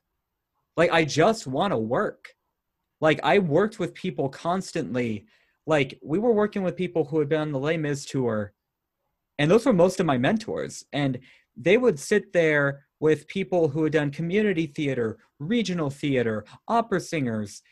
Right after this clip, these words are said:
Like, we had this conglomerate group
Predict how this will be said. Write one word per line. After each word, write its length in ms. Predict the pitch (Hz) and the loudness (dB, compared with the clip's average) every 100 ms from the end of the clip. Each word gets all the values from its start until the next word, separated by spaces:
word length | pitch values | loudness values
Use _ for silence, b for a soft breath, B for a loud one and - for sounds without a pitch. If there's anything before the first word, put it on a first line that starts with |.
| _ - | _ -6
Like, 260 | 190 - - | -4 -6 -6
we 180 | 233 | -4
had 340 | 233 277 233 170 | 0 0 0 0
this 200 | 185 - | -2 -2
conglomerate 800 | 160 143 139 165 214 190 135 - | -4 -2 0 0 0 0 -2 -6
group 440 | 123 151 120 - | -2 0 0 -4